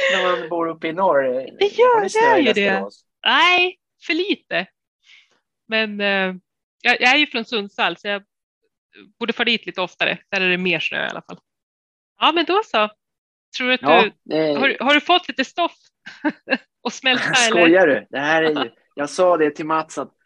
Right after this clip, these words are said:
Speaker 1: om det här inte blir topp tre, då vet jag inte vad det blir av våra... Vi har gjort ett år nu. Jag tänker,
Speaker 2: Aha,
Speaker 1: det här måste ju
Speaker 2: ah,
Speaker 1: vara
Speaker 2: okej.
Speaker 1: topp tre,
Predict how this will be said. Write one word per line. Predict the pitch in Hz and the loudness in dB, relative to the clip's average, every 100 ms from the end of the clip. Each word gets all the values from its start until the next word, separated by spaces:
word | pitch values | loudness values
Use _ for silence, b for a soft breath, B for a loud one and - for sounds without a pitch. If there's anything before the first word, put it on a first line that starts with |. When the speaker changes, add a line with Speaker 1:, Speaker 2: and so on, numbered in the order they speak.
| _ _ | _ _
Speaker 1:
om | 160 160 | -12 -4
det | 180 | 0
här | 208 196 | 2 2
inte | 180 147 | 0 -4
blir | 143 139 | -6 -6
topp | 127 143 127 | -4 -6 -6
tre, | - 156 143 110 | -8 -4 -2 -2
då | 104 135 | -2 -4
vet | 127 123 - | -2 -4 -6
jag | 113 | -12
inte | 104 110 | -10 -8
vad | 107 117 110 98 | -4 0 0 0
det | 110 | -2
blir | 101 123 113 | 0 2 2
av | 113 | 0
våra... | 113 113 104 104 | 0 0 0 -2
Vi | 127 | -2
har | |
gjort | 143 156 147 | -2 -4 -6
ett | 139 | -8
år | 165 147 107 | -2 -2 -2
nu. | 87 87 | -10 -18
Jag | - | -10
tänker, | 202 202 | -8 -2
Speaker 2:
Aha, | 208 | 2
Speaker 1:
det | |
här | 143 143 | 2 2
måste | 135 226 | 2 2
ju | |
Speaker 2:
ah, | - | 2
Speaker 1:
vara | 202 | 2
Speaker 2:
okej. | 208 233 190 | -2 -10 -2
Speaker 1:
topp | 151 - | -2 -2
tre, | - 156 | -2 2